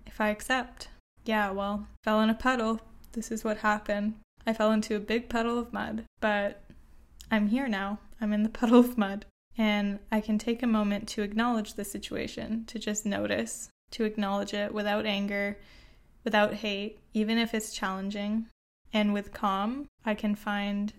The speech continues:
a rational and practical way to get out of the puddle. I have the power to accept and have compassion and to think positively towards the things that happen in my life, even when things are difficult.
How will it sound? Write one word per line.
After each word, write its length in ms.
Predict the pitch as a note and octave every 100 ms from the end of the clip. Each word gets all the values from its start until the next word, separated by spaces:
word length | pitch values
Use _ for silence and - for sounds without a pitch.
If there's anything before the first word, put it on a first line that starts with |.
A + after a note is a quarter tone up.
| -
a 60 | G#3
rational 760 | G3+ G3+ - A3+ A3+ A#3 A#3 -
and 140 | G#3
practical 600 | - G#3+ G#3 - G#3+ G#3
way 360 | G3 - A3 A3 - - -
to 100 | -
get 220 | G#3+ G3+ F#3+
out 180 | G3
of 100 | G3
the 60 | G3+
puddle. 500 | - B3+ A3 A3 A3 - - -
I 60 |
have 220 | A#3+ B3 B3
the 80 |
power 640 | A#3 A3+ G#3+ G#3+ G#3+ G#3 A#3 - - - -
to 160 | A3+
accept 720 | G#3 - G#3+ - - - - - -
and 360 | - A3 G#3 G#3 -
have 260 | - A3+ A3+
compassion 840 | A3 G#3+ G#3 G#3 G#3 - A3 A3+ -
and 320 | G#3+ G#3+ G#3
to 120 | -
think 340 | A3 A#3+ C4 B3
positively 800 | A3+ A3+ A3 G3+ G3+ G#3 G#3+ G#3+ _ -
towards 360 | A3+ G#3+ G#3+
the 100 | -
things 340 | G#3+ G#3 G3+ G#3
that 160 | G#3
happen 380 | A3 G#3 G#3+ G3+
in 120 | G3+
my 160 | G#3 G#3
life, 640 | - - - - - - - - -
even 340 | A3 A3 G#3+
when 160 | G#3+ G#3
things 280 | G#3 G3+ G3+
are 100 | G3
difficult. 720 | G3 - A3 - - -